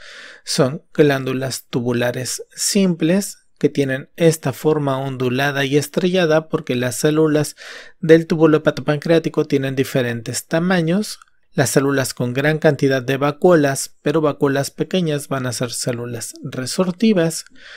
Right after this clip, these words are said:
Estas células que van a tener una coloración más intensa en el citoplasma van a ser células fibrilares, y estas células con vacuolas más grandes y conspicuas van a ser células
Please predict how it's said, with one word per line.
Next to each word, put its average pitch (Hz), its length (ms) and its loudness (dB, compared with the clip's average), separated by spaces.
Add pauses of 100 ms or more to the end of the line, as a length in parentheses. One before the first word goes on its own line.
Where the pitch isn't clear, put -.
(340)
Estas 139 360 0
células 160 640 2
que 156 100 2
van 135 180 0
a 135 100 -2
tener 131 280 -2
una 135 200 -6
coloración 131 760 -6
más 143 380 -2
intensa 139 540 -4
en 127 80 -6
el 127 140 -8
citoplasma 165 760 -2
van 139 260 -4
a 127 100 -6
ser 127 220 -6
células 120 680 -8
fibrilares, 185 1080 0 (160)
y 160 160 6
estas 135 300 2
células 165 640 2
con 127 240 -6
vacuolas 123 580 -4
más 127 340 -6
grandes 135 580 -4
y 135 40 -4
conspicuas 190 840 -6
van 131 200 -4
a 120 60 -6
ser 120 220 -6
células 175 720 -2